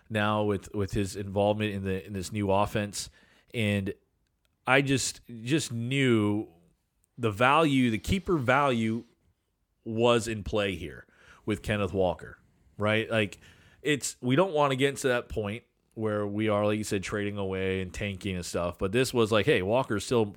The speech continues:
can win Mike weeks, but adding Tyler Lockett, that was like a power play from David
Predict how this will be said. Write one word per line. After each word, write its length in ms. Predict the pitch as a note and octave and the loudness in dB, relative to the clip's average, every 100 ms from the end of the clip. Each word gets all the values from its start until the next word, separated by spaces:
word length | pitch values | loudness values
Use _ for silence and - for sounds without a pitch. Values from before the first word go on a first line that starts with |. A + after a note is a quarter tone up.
| - | -12
can 180 | - G#2 | -8 -2
win 180 | A#2 G2+ | 0 2
Mike 240 | G#2+ - - | 0 -2 -10
weeks, 520 | D#2 A2 C#3+ - - | -8 0 0 0 -4
but 280 | C3 C#3 - _ _ _ _ _ - - | 2 2 0 _ _ _ _ _ -14 -2
adding 400 | G2 G#2+ C#3 B2 | 0 2 -2 -6
Tyler 380 | - A2+ A#2 G2+ | -4 0 0 -2
Lockett, 520 | E2 F#2 G2+ D#3 C#3+ _ _ _ | -2 -4 -2 -4 -6 _ _ _
that 120 | A#2+ D#3 | 2 2
was 160 | E3 | 4
like 80 | A#2 | 0
a 80 | G2 | -2
power 400 | - A2+ A#2+ C#3 | -2 0 0 0
play 280 | C#3 C3 C3+ | -2 -2 -2
from 200 | A2+ E2+ | -6 -8
David 420 | F2 A#2+ D3 | -2 -2 -2